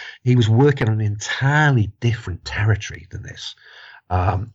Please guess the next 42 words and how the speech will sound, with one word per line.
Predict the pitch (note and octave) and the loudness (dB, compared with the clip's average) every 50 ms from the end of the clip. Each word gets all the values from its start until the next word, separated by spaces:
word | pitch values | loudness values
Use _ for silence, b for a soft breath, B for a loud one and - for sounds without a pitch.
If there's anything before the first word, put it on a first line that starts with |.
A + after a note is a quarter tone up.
| _ - | _ -2
and | A2 G#2+ G#2+ | 0 2 2
on | A2 B2 A#2+ A2+ G#2 G2+ | 2 2 2 2 2 2
that | A#2 C3 - - - A#2 | 2 2 0 0 -2 -2
level, | A2 F#2+ F#2 F#2 - - F#2 - - - | -2 0 -2 -4 -6 -10 -14 -16 -10 -8
on | G#2 G#2+ | -6 -6
the | F#2+ F#2+ | -4 -4
level | F#2 G#2 A#2 C3 C3 A#2 G#2 F#2 | 0 2 2 2 2 2 -2 -4
of | F2 F2+ | -4 -6
what | F2+ F2 F#2+ A#2 C3 C3+ - | -4 -2 0 0 0 0 0
he | - G#2+ F#2 | -2 -4 -4
was | F#2 F2+ - | -4 -6 -8
trying | - - F2+ F#2 F#2 | -8 -8 -6 -6 -8
to | - - | -8 -12
achieve, | F2 - - - A#2+ A#2 G2 D#2+ C#2+ D2 - B B B B B B B B B _ _ _ - - - | -12 -8 -4 -2 -2 0 -2 -4 -6 -8 -14 B B B B B B B B B _ _ _ -12 -4 0
he | B2+ C#3+ | 2 2
was | A#2 G#2 G#2 | 2 2 -2
a | F#2 - - - | -6 -8 -10 -8
success | - - - F2 - - - - - - - | -8 -6 -6 -6 -6 -4 -4 -4 -4 -4 -4
beyond | - F#2 F2 - G2 | -4 -4 -4 -4 -4
measure, | F#2 G2+ A#2+ - A2+ - - - - _ | -2 -2 0 -2 -2 -6 -10 -14 -14 _
you | - F2+ | -8 -8
know. | F#2+ - - - B B B B B B B B B B B _ - | -6 -8 -10 -12 B B B B B B B B B B B _ -4
Uh, | F2 F#2+ G#2+ A2 G#2+ A2 - G#2+ | -2 0 2 2 2 0 0 2
and, | G#2+ G#2+ A2 - - | 2 0 0 0 -2
and | G#2 G#2+ G#2+ G#2+ | -2 0 2 2
the, | A2 G#2 G#2+ - | 2 0 -2 -4
the, | - G#2 - - _ _ _ | -8 -10 -10 -12 _ _ _
the | - - - - - _ _ _ | -14 -12 -12 -14 -16 _ _ _
fact | - D3 D#3 - - - | 0 0 0 0 -2 -6
that | G#2 F#2+ F#2 | -6 -4 -2
his, | F#2+ G#2 F#2 F#2 - - - - | -2 -2 -2 -4 -6 -10 -8 -6
um, | G2+ G2+ G2 F#2+ F#2 F#2+ F#2 F#2+ F#2+ A2 - _ _ _ _ _ _ _ _ _ _ _ _ _ _ _ - - B B B B B B B | -4 -2 -2 -2 -2 -2 -2 -4 -6 -6 -10 _ _ _ _ _ _ _ _ _ _ _ _ _ _ _ -20 -20 B B B B B B B
his | _ A2+ G#2+ G#2 | _ -2 -2 -2
fame | - - - - - C#3 C3 D3+ E3+ E3+ C#3+ G2 | -2 -6 -8 -2 2 2 4 4 4 2 0 0
has | G2 F2+ - | 0 -2 -6
grown | - - - A2 A#2+ B2+ C#3 C#3 B2+ | -8 -4 -2 0 2 4 4 4 4
and | A2+ A2 G#2 G#2 | 4 2 0 0
grown | G#2 G#2+ A2+ A2+ A2 G2+ | 0 0 2 2 2 0
and | G2 F#2 F2+ | 0 -2 -4
grown | F2+ G#2 A2+ A#2+ A#2 G#2+ G2 F#2 | -2 0 2 2 2 2 2 0
over | E2 E2+ F2 F#2 | -4 -6 -10 -10
the, | D2 E2+ E2+ | -10 -10 -12